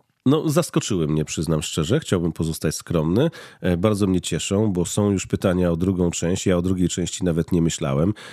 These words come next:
Audiobook wam się podoba także dlatego, że, mm, oprócz treści tam jest dużo efektów, e, różnych, ale także wypowiedzi ludzi, którzy są ekspertami, którzy potrafią przeanalizować, e, sytuację. Jest także kilka archiwalnych, e,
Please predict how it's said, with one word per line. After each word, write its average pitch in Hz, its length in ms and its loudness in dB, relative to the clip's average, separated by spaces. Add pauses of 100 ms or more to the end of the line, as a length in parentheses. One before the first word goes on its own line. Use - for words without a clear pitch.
(120)
Audiobook 107 400 2
wam 104 140 2
się 101 140 -4
podoba 120 400 0
także 101 300 0
dlatego, 117 500 0
że, 92 500 0
mm, 87 500 0
oprócz - 340 -4
treści 123 580 0 (160)
tam 87 140 0
jest 87 140 0
dużo 127 260 2
efektów, - 640 -4
e, 80 40 -2 (420)
różnych, 76 640 0
ale 80 120 0
także 90 360 0
wypowiedzi 95 640 0 (380)
ludzi, 107 540 4
którzy 87 260 -2
są 90 160 -2
ekspertami, 90 720 -2
którzy 90 260 -2
potrafią 85 500 -2 (100)
przeanalizować, 87 880 0 (420)
e, 87 80 0
sytuację. - 360 -2
Jest - 100 -4
także 135 200 0
kilka 123 280 0
archiwalnych, 107 680 0
e, 92 160 2